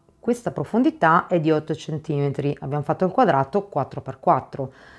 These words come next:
Se volete dare una profondità più ampia, quindi magari dieci centimetri, il quadrato lo farete di cinque centimetri per cinque centimetri.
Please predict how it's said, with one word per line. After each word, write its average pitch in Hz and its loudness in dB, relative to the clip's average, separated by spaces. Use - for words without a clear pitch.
Se - -2
volete 180 4
dare 190 4
una 147 -2
profondità 180 -2
più 226 -2
ampia, 175 2
quindi 165 0
magari 147 4
dieci 170 -2
centimetri, 240 -2
il 139 -8
quadrato 202 2
lo 214 2
farete 151 0
di 151 -8
cinque 147 -6
centimetri 160 -4
per 143 -6
cinque 139 -6
centimetri. 127 -6